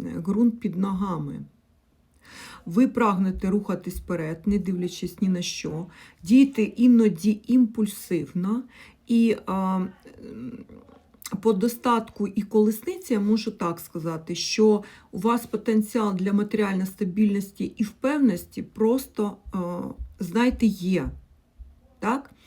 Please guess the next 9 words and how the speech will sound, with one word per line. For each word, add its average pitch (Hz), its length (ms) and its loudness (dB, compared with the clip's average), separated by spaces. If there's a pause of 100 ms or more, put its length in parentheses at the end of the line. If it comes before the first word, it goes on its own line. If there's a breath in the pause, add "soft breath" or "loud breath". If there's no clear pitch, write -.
(380 loud breath)
Але 220 240 4
оці 226 480 2
от 208 340 2
впадання, 190 1300 -2 (520 loud breath)
а, 180 340 -4
в 170 80 -4
енергетичний 214 840 0
якийсь, 208 560 -4
а, 175 360 -6